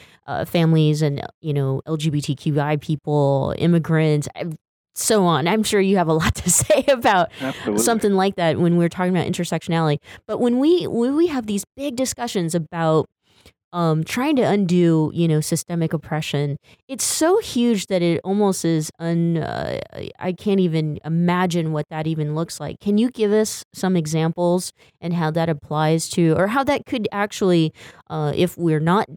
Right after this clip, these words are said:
Speaker 1: w-, talking about it in the right way, how it could negatively impact people who are the most marginalized?
Speaker 2: Yeah, absolutely. Um, I, I think, you know, it, it's, it's a, um, a fine line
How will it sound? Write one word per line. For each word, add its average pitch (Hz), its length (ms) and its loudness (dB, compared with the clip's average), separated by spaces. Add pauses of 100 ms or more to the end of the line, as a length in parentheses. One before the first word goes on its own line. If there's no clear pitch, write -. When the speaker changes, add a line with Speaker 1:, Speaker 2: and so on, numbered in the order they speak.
(120)
Speaker 1:
w-, 165 220 -10 (180)
talking 226 360 0
about 156 200 2
it 139 40 -2
in 139 80 -4
the 151 80 -2
right 156 260 -2
way, 151 200 0
how 156 180 -2
it 135 180 -4
could 147 180 -8
negatively 170 680 -2
impact 160 500 -4 (460)
people 160 520 0 (300)
who 175 140 0
are 160 100 0
the 165 60 2
most 165 200 2
marginalized? 175 600 -4 (600)
Speaker 2:
Yeah, 127 240 0
absolutely. 101 640 -2 (320)
Um, 170 300 -2
I, 208 160 -2
I 190 200 -4
think, 233 220 -2
you 220 80 -2
know, 214 180 2
it, 180 240 0
it's, 175 220 -6 (300)
it's - 200 -8
a, 147 220 2 (180)
um, 131 480 0 (500)
a 147 40 -10 (120)
fine 160 420 2 (160)
line 120 560 0